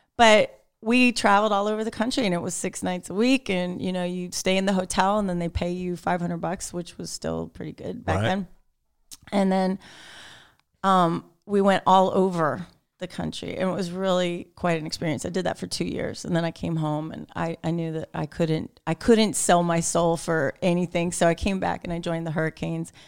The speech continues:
Speaker 1: after hovering at the instigator stage and the Hurricane stage, just anybody that would let me sing.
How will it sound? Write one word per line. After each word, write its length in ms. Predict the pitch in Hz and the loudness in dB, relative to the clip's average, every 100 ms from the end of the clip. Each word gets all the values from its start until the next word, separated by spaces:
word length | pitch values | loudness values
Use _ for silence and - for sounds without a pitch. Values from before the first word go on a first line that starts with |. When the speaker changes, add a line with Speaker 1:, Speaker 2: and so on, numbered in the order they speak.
| - | -2
Speaker 1:
after 500 | - 175 - 175 175 - - | 2 2 2 -2 -2 -6 -20
hovering 540 | - 214 208 202 185 175 | -6 2 2 4 2 2
at 280 | 175 - 175 | -2 -8 -10
the 100 | - | -2
instigator 540 | 190 180 190 175 170 | -2 -2 -4 -4 -4
stage 440 | 170 - 170 170 170 | -4 -4 -4 -4 -6
and 160 | 165 | -6
the 60 | 170 | -4
Hurricane 420 | 170 175 175 170 | -2 -4 -6 -8
stage, 320 | 175 175 170 - | -6 -6 -6 -6
just 180 | 190 - | -4 0
anybody 380 | 240 269 247 | 4 4 4
that 100 | 202 | 0
would 80 | 190 | 0
let 140 | 185 175 | -2 -4
me 100 | 170 | -6
sing. 360 | - 82 180 | -8 -6 -8